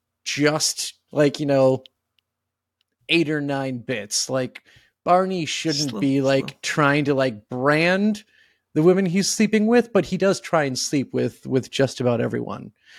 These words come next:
Speaker 1: Uh,
Speaker 2: Yeah.
Speaker 1: but we also have Fred Willard in this, so if you know
Speaker 2: Oh.
Speaker 1: your comedy chops, uh, he's, like, kind of right away in the beginning. Uh,
Speaker 2: Yeah, rest in peace,
Speaker 1: otherwise
Speaker 2: by the way.
Speaker 1: Yes, rest in
Speaker 2: He
Speaker 1: peace.
Speaker 2: passed away
Speaker 1: Um,
Speaker 2: in twenty twenty.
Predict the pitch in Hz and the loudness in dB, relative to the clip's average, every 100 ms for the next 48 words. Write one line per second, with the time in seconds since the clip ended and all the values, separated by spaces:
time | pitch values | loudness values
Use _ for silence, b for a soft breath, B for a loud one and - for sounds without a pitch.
0 | b b - 151 143 143 123 120 _ 220 | b b -4 2 2 2 -2 -12 _ 4
1 | 180 - b b _ 147 160 170 170 147 | 4 2 b b _ 2 2 2 0 0
2 | 135 - - 160 135 127 143 131 160 - | 0 -4 -2 -2 0 -2 -2 -2 -4 -12
3 | - 131 127 127 170 - - 131 123 - | -8 -4 0 0 0 -2 2 2 2 -2
4 | - 87 85 85 131 139 - 127 113 139 | -6 -2 0 0 -2 -6 -10 -10 -2 -2
5 | 123 127 131 127 135 - - b b b | -2 -4 -2 -2 -4 -8 -16 b b b
6 | - 135 139 135 156 160 160 131 143 135 | 2 4 4 0 -6 -2 -2 0 0 0
7 | - 147 143 113 113 135 139 120 131 131 | -2 -2 -2 -4 0 0 2 2 2 2
8 | 110 131 127 123 117 110 123 147 208 208 | 0 0 0 -2 -2 -2 -4 -2 -4 -8
9 | _ _ _ _ 143 147 147 156 156 160 | _ _ _ _ 2 4 4 2 2 4
10 | 151 143 139 143 143 - 78 76 76 - | 4 4 4 2 0 -2 -4 -2 -6 -8
11 | _ _ 131 135 131 143 - - _ _ | _ _ 0 2 4 2 -4 -8 _ _
12 | - 123 - 147 143 143 104 - 92 107 | -4 -4 -4 -2 0 2 0 0 0 2
13 | 120 92 73 - 92 85 87 90 | 0 -4 -10 -6 -6 -4 -4 -4